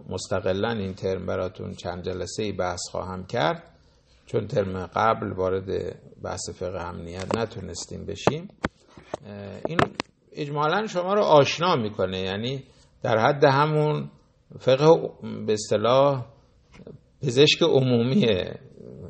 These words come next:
نه خیلی جلوتر از اون.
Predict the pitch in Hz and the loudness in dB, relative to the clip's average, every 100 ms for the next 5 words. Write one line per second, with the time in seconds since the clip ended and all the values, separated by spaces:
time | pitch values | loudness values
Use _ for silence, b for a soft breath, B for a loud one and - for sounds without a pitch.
0 | - - _ _ 110 120 - 98 90 87 | -16 -20 _ _ -2 -2 0 -2 -2 -12
1 | - - - 80 92 90 78 - 87 78 | -14 -18 -18 -10 -8 -8 -8 -10 -10 -12
2 | - | -16